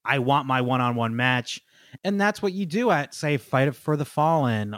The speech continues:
or Fyter Fest, you know, which I'm sure we will get this summer. You do Omega Pac, and then you really give him another chance to show off. I was at All Out twenty nineteen,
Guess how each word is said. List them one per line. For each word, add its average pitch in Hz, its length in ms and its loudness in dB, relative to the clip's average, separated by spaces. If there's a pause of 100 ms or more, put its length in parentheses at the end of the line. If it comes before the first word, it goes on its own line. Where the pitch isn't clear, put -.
or 117 680 0 (460)
Fyter 156 420 2
Fest, - 540 -8
you 127 100 -2
know, 110 180 2
which 117 300 0
I'm 123 120 -4
sure 127 220 -2
we 120 200 0
will 117 120 0
get 127 280 -6
this 113 160 -8
summer. 120 360 -2 (380)
You 123 80 -10
do 127 160 0 (240)
Omega 123 480 0
Pac, 139 420 0
and 120 160 -8
then 117 140 -4
you 117 100 -6
really 117 280 0
give 113 180 -4
him 120 100 -4
another 123 280 -2
chance 104 320 -12
to 101 80 -16
show 107 180 -8
off. 104 160 -6 (360)
I 208 100 2
was 208 120 0
at 190 220 2
All 143 220 2
Out 147 200 0
twenty 139 220 -4
nineteen, 127 680 -2